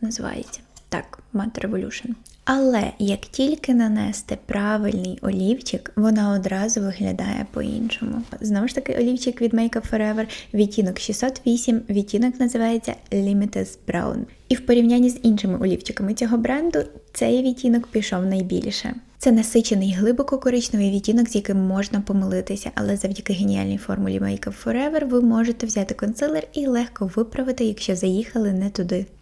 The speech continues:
Це, напевно, найбільш шоколадний колір з моєї колекції. За рахунок того, що олівчик від Makeup Forever може таяти від вашої помади, змішуватися і створювати новий відтінок, помада від Charlotte Tilbury Walk of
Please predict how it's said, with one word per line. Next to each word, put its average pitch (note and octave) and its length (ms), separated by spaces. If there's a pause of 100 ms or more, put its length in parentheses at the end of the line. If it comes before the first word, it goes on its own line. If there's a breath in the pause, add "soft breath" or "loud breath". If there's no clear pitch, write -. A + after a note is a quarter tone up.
(140)
Це, A3+ 120
напевно, A3 340
найбільш G3 460
шоколадний E3 540
колір G3+ 340
з - 80
моєї F3+ 360
колекції. - 720 (360)
За A#3 140
рахунок A3+ 340
того, B3 160 (100)
що C4 200
олівчик A#3 420
від G#3+ 100
Makeup A#3 440
Forever B3 460
може A3+ 520
таяти G#3 460
від G3 180
вашої G3+ 320
помади, G#3 580
змішуватися G#3+ 760
і - 60
створювати G3+ 500
новий F#3 260
відтінок, A#3 460 (380 loud breath)
помада A3 360
від G#3+ 80
Charlotte G3+ 460
Tilbury A3 300
Walk G#3 340
of G3+ 160